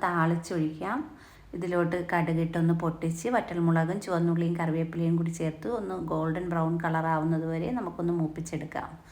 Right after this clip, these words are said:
നമുക്ക് കുറച്ച് ഇതിലോട്ട് ചേർത്ത് കൊടുക്കാം. ഉം, മൂടി വയ്ക്കാം കേട്ടോ. നമ്മുടെ, ആ, അവിയലിൽ നല്ലൊരു ഫ്ലേവർ കിട്ടും. ബാക്കിയുള്ളത് നമുക്ക് മീൻ കറിയിലും കൂടി ചേർത്ത് കൊടുക്കാം.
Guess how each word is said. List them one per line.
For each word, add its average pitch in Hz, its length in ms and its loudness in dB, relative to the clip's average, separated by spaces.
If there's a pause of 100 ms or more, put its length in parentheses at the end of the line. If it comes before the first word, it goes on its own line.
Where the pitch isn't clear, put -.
(460)
നമുക്ക് 180 460 -2
കുറച്ച് 170 380 2
ഇതിലോട്ട് 180 560 -2 (120)
ചേർത്ത് 170 380 0
കൊടുക്കാം. 185 680 0
ഉം, 185 400 -4 (120)
മൂടി 226 240 0
വയ്ക്കാം 170 320 4
കേട്ടോ. 160 460 2
നമ്മുടെ, 175 520 0
ആ, 165 180 0 (280)
അവിയലിൽ 170 580 0
നല്ലൊരു 190 680 -2
ഫ്ലേവർ 175 400 -2
കിട്ടും. 170 440 -2
ബാക്കിയുള്ളത് 170 680 4
നമുക്ക് 165 300 0
മീൻ 190 260 -2
കറിയിലും 165 380 2
കൂടി 160 220 -2
ചേർത്ത് 165 340 -2
കൊടുക്കാം. - 340 -8